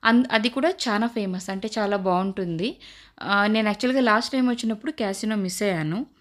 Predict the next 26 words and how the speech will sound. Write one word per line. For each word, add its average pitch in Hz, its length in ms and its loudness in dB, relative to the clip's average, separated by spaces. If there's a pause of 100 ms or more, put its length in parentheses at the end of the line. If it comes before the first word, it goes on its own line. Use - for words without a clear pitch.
(240)
దగ్గరికి 208 440 2
వచ్చి 247 180 -2
కూడా 226 220 0
నేను 226 260 0 (100)
ఎందుకో 196 380 -2
టైమ్ 202 260 0 (220)
కుదరక 190 420 -4
వెళ్ళలేదన్నమాట. 180 800 0
ఈసారి 220 380 2
వెళ్ళాను 190 380 0
క్యాసినో, 185 360 -6
but 214 240 -2 (440)
fully 233 340 2
satisfied. 185 680 -4 (420)
And 233 220 2 (120)
ఇంకొకటి 233 460 0 (380)
పిల్లలకి 320 520 0
గేమ్స్ 233 340 0
అన్నీ 240 180 0
కూడా 214 240 -4
ఉంటుందండి. 180 480 -4
వాళ్ళకి 208 320 -2
వచ్చి 208 180 -6
మనం 240 220 0
సెవ-, 208 300 0
ఫిఫ్టీ, 214 320 -6